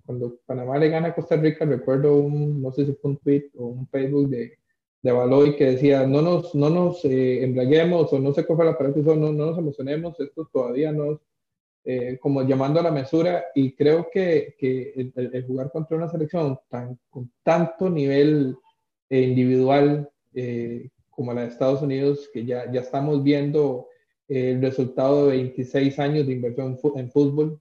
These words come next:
a partir del, del Mundial del noventa y cuatro, y que Estados Unidos ha venido trabajando en crear una cultura de fútbol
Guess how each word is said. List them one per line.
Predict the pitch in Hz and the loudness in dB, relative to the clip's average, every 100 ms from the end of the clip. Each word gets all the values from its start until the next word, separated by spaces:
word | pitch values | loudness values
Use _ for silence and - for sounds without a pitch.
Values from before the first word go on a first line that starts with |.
| _ | _
a | - - | -20 -20
partir | - _ 123 | -20 _ -6
del, | 139 123 | -6 -6
del | 120 120 | -10 -14
Mundial | 120 123 123 131 | -14 -12 -8 -4
del | 139 131 | -4 -4
noventa | 127 123 - | -8 -20 -20
y | |
cuatro, | - 127 127 143 | -12 -12 -6 -6
y | 135 | -6
que | |
Estados | 120 120 120 127 | -10 -10 -10 -10
Unidos | 127 139 | -12 -10
ha | |
venido | 123 127 135 | -12 -12 -12
trabajando | 135 123 131 135 135 | -12 -10 -10 -6 -6
en | |
crear | 127 123 127 | -6 -10 -10
una | 143 | -12
cultura | - - - 131 | -14 -14 -10 -6
de | 127 | -6
fútbol | - 143 143 156 | -2 -2 -2 -4